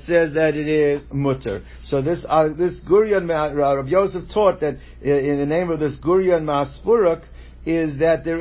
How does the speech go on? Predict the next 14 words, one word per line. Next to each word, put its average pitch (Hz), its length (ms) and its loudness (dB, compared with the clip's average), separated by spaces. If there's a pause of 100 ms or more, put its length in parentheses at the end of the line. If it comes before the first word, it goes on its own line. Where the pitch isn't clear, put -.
(120)
is 202 100 0
this 180 160 -2
machlokas. 180 840 -2
Now, 143 220 0
what's 180 240 -2
this 170 140 -6
machlokas 143 760 -4
based 117 360 -4
upon? 123 440 -6 (300)
My 156 260 0
time 160 220 0
at 156 60 -2
the 139 120 -4
Beis 135 120 0